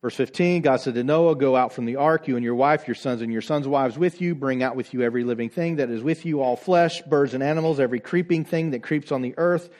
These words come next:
that they may swarm on the earth, be fruitful and multiply on the earth." So Noah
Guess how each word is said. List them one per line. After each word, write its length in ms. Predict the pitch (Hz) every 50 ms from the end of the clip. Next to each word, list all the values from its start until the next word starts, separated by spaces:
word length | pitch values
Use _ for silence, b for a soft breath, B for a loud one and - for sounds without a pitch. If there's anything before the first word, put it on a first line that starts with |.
| B B B
that 140 | - 147 135
they 120 | 139 135
may 180 | 131 123 117 110
swarm 380 | - - 170 175 190 196 190
on 120 | 185 170 160
the 100 | 156 156
earth, 240 | 151 151 147 151
be 120 | - 135 113
fruitful 340 | - - 170 160 - 165 151
and 100 | 139 139
multiply 360 | 143 143 143 - 147 139 135
on 60 | 131
the 120 | 131 127
earth." 180 | 127 131 127 123
So 220 | - - 135 123
Noah 480 | 120 120 135 147 170 180 185 190 190 190